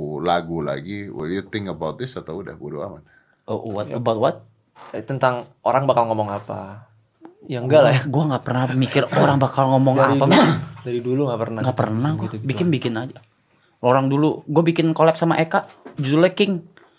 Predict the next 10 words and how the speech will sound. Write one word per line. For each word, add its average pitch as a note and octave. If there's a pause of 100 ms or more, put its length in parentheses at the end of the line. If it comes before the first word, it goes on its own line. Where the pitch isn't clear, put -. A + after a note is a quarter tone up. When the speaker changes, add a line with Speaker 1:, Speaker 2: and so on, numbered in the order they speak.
(120)
Speaker 2:
Buset, D#3+
viral C#3+
sampai D#3
Korea. G#3+ (1120)
Karena, F#3
karena F3+
katanya F#3+
gua F3+
plagiat E3 (180)
G-Dragon. D#3